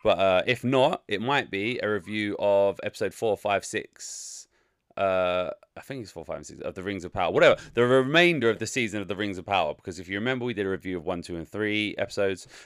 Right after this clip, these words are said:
uh, and we're gonna review the rest of it now it's finished. Uh, so it will be one or the other of those next week. But yeah, look, man, tune in, join us, holler at us, man.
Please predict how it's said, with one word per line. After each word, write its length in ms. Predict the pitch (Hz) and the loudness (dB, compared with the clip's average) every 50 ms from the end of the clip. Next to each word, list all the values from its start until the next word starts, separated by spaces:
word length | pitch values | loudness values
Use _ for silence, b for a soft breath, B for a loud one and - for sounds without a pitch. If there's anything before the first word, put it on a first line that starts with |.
| B B | B B
uh, 260 | - 92 90 90 90 78 | -2 0 2 2 0 0
and 100 | 90 92 | -2 -6
we're 80 | 90 87 | -8 -8
gonna 120 | 87 87 | -8 -8
review 200 | 87 80 85 87 | -8 -8 -8 -8
the 100 | 80 85 | -8 -4
rest 280 | 76 101 92 - - - | -4 -4 -4 -4 -6 -12
of 60 | 80 | -12
it 80 | 78 | -8
now 120 | 80 85 73 | -8 -8 -8
it's 120 | - - | -8 -12
finished. 480 | - - 87 - - - - - - b b b b b b | -14 -14 -14 -14 -14 -16 -18 -18 -20 b b b b b b
Uh, 300 | - 87 87 87 85 - | -4 -2 0 0 -2 -4
so 180 | - - 101 87 | -4 -2 -2 -2
it 320 | 82 69 - 87 - - - - _ _ _ _ | -2 -4 -8 -8 -10 -12 -16 -20 _ _ _ _
will 180 | 90 92 92 92 | -8 -6 -6 -4
be 240 | 78 87 87 85 85 | -4 -6 -8 -8 -8
one 220 | 73 80 98 90 | -6 -4 -4 -4
or 40 | 87 | -4
the 120 | 76 87 | -4 -2
other 260 | 90 87 85 85 82 80 | -2 -2 -2 -4 -8 -8
of 80 | 78 - | -6 -2
those 300 | 90 92 92 92 82 85 | -2 -2 -2 -2 -6 -8
next 280 | 87 82 - - - | -10 -10 -10 -12 -8
week. 240 | 101 120 131 131 - - _ | -4 -4 -4 -4 -6 -12 _
But 140 | - - 85 | -10 -8 -4
yeah, 120 | - 175 | -4 -2
look, 140 | 175 175 131 | -2 -2 0
man, 160 | 123 123 135 | 0 -2 -2
tune 300 | 143 - - 170 165 165 | -2 -4 -6 -6 -2 0
in, 180 | 165 160 147 127 | -2 -2 -2 -2
join 260 | - 160 170 175 170 | -2 -2 0 0 0
us, 160 | 151 120 - - | -2 -4 -6 0
holler 340 | - 143 185 208 214 214 | 2 4 4 6 6 4
at 60 | 202 143 | 6 6
us, 340 | 117 120 120 - - - B B B B B B | 4 4 4 2 -6 -14 B B B B B B
man. 300 | - 98 117 151 190 208 | -4 -2 -2 -2 -2 -6